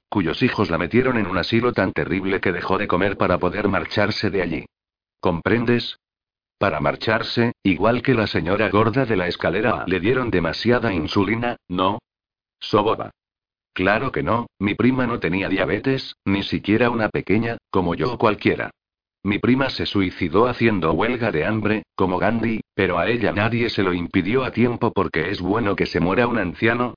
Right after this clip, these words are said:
del mismo modo que fue bueno que Gandhi no muriera,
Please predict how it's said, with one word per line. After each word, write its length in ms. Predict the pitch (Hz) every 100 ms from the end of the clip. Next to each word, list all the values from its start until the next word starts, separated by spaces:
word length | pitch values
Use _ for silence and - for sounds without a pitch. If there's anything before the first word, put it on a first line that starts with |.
| -
del 180 | - 92
mismo 380 | 90 117 110 95
modo 260 | 95 113 120
que 120 | 113
fue 240 | - 104
bueno 320 | 87 90 98
que 100 | 98
Gandhi 320 | 92 117 127 117
no 140 | 131
muriera, 480 | 110 85 101 113